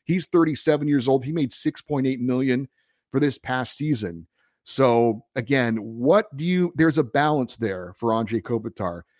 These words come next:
He's still a productive player. He's still an important player. But for how long? What kind of term are the Kings willing to offer him? Do they wanna give him obviously a multi-year deal, but how many years? Three years?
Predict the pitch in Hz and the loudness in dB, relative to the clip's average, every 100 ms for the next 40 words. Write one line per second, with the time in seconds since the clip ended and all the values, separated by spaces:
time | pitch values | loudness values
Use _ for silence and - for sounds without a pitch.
0 | _ - 185 - 196 190 202 185 180 175 | _ -2 0 0 2 4 4 4 2 2
1 | 165 - 170 160 113 - 147 135 175 165 | -2 0 2 2 2 -4 -6 -2 0 2
2 | 160 151 - 175 135 113 101 87 78 _ | 2 0 2 2 2 -8 -6 -8 -12 _
3 | _ _ - 143 - 135 127 147 143 131 | _ _ 0 0 2 0 2 4 6 6
4 | 135 101 85 131 151 160 160 151 - - | 6 2 0 -2 -2 -2 -2 -2 -6 -4
5 | 156 127 95 82 - - 120 110 - 127 | 0 0 -2 -6 -10 -2 -2 -2 -2 -2
6 | 117 110 120 117 - - 117 123 101 104 | -2 -2 -4 -4 -8 -6 -4 -4 -8 -12
7 | 80 85 107 113 117 120 113 123 120 117 | -12 -10 -6 -2 0 0 0 0 2 0
8 | 117 _ _ _ 131 139 156 151 127 107 | -2 _ _ _ 0 0 2 2 2 4
9 | 123 170 196 196 202 165 190 196 196 - | 4 2 0 -2 -4 -2 2 2 2 -4
10 | 139 143 - 147 160 160 131 123 92 85 | -4 -4 -6 -4 0 0 2 2 0 -6
11 | - - 131 175 175 170 170 | -14 -6 -4 0 4 4 2